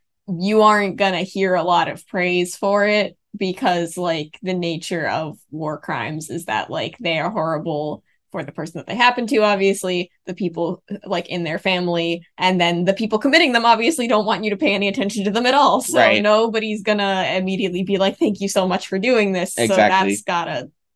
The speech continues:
Speaker 1: suck.
Speaker 2: Yeah. Now, of course, there's been some backlash to this.
Speaker 1: Mm-hmm.
Speaker 2: Uh, of course, Putin and Lukashenko are not happy, but they're war criminals, so
Speaker 1: Mm-hmm. <laughs>
Speaker 2: I don't really care.
Speaker 1: Yeah.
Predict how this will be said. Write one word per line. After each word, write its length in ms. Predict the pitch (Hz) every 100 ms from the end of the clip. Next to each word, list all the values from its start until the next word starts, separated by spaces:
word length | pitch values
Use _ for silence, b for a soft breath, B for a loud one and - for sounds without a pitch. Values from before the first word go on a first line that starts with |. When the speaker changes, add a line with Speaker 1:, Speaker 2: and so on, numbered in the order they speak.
| _
Speaker 1:
suck. 460 | - 131 127 - -
Speaker 2:
Yeah. 240 | 85 - - _ _ _ -
Now, 140 | 135
of 120 | 135 -
course, 380 | 151 139 - - _ _ -
there's 180 | 120 113
been 140 | 120
some 160 | 117 113
backlash 680 | 123 117 120 113 - - - _ _ _ _ _ _
to 80 | -
this. 640 | 120 113 107 - - - _ -
Speaker 1:
Mm-hmm. 260 | 185 170
Speaker 2:
Uh, 420 | 135 107 107 101 - _ -
of 160 | 113
course, 560 | - 113 107 - - - _ -
Putin 340 | 131 95 110
and 140 | 110 107
Lukashenko 600 | 107 104 101 98 101 95
are 260 | 95 98 - -
not 180 | 104 113
happy, 500 | 104 - 107 98 -
but 220 | 101 95 - _ _ 117
they're 320 | 107 110 101
war 200 | 110 104
criminals, 480 | 113 107 107 107 -
so 360 | - 101 -
Speaker 1:
Mm-hmm. 920 | 240 240 240 - - - 262 - 277 - - _
<laughs> 180 | _
Speaker 2:
I 120 | - 113
don't 140 | 101
really 240 | 110 110
care. 420 | 107 117 117 120 - _ -
Speaker 1:
Yeah. 320 | 196 196